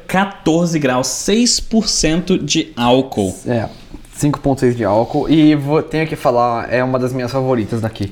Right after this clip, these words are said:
Speaker 1: Cara, eu gosto
Speaker 2: Eu,
Speaker 1: da garrafa,
Speaker 2: eu,
Speaker 1: primeira
Speaker 2: eu
Speaker 1: coisa.
Speaker 2: go-, eu gosto muito de I P A.
Speaker 1: Reutilizável.
Speaker 2: É, é, é,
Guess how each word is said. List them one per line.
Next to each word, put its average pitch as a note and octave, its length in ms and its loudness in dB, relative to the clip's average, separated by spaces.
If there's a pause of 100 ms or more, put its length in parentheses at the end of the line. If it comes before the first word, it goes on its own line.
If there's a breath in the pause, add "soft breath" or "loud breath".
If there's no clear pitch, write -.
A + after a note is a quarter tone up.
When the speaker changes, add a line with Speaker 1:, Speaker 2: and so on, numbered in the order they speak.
(100)
Speaker 1:
Cara, G3 260 2
eu F3 80 4
gosto F#3 240 4
Speaker 2:
Eu, A#3 60 0
Speaker 1:
da A#3 80 2
garrafa, G#3 260 0
Speaker 2:
eu, E3 80 0
Speaker 1:
primeira F#3 280 2
Speaker 2:
eu F#3 40 -2
Speaker 1:
coisa. D3 240 4
Speaker 2:
go-, F3+ 80 0
eu F#3 60 4
gosto A3+ 280 2
muito F#3+ 280 0
de D#3 100 0
I E3 80 0
P C3+ 160 -6 (180)
A. - 40 -2
Speaker 1:
Reutilizável. E3+ 920 2
Speaker 2:
É, D3+ 80 2
é, A#2+ 640 -2
é, C#3+ 40 -2